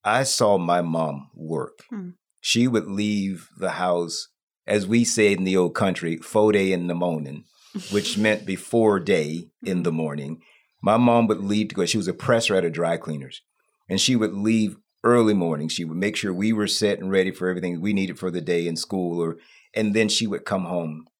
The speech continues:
Speaker 1: when it was dark. And then she would work on Saturdays and still made seven, eight thousand dollars a year. But the one thing that my sisters and I took from that is work. Work.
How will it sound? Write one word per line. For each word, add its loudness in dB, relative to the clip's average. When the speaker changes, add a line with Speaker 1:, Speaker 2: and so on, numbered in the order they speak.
Speaker 1:
when -8
it -10
was -14
dark. -8
And -6
then -4
she -2
would -6
work -4
on -6
Saturdays -4
and 0
still 4
made 2
seven, 2
eight -8
thousand -2
dollars -2
a -12
year. -8
But 2
the -2
one 2
thing 2
that 2
my -4
sisters -4
and -4
I -4
took 0
from -6
that -6
is -8
work. -6
Work. 0